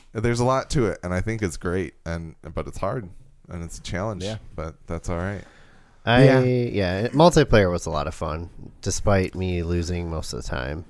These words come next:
Speaker 1: I w-, we, we need to, we need to
Speaker 3: It,
Speaker 1: play
Speaker 3: it would
Speaker 1: together.
Speaker 3: definitely be more fun with more people.
Speaker 1: We gotta get me and Gojo.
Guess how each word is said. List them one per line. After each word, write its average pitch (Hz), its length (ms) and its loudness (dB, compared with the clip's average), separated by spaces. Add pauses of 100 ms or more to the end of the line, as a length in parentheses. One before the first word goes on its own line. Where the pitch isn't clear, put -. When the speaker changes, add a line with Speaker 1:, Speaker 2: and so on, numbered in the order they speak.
(280)
Speaker 1:
I 101 100 2
w-, 107 180 2
we, 107 180 0
we 101 180 -2
need 95 200 -2
to, 87 240 -2 (260)
we 92 140 -4
need 85 140 -2
to - 40 -10
Speaker 3:
It, - 40 -10
Speaker 1:
play 120 200 4
Speaker 3:
it 139 60 8
would 143 140 10
Speaker 1:
together. 131 120 10
Speaker 3:
definitely 113 260 4
be 104 40 4
more 98 240 4
fun 92 280 -2
with 87 120 -2
more 82 200 -4
people. 82 200 -2
Speaker 1:
We - 20 0
gotta 98 220 4
get 95 360 -2
me 104 440 -2
and 95 180 -4
Gojo. 90 600 2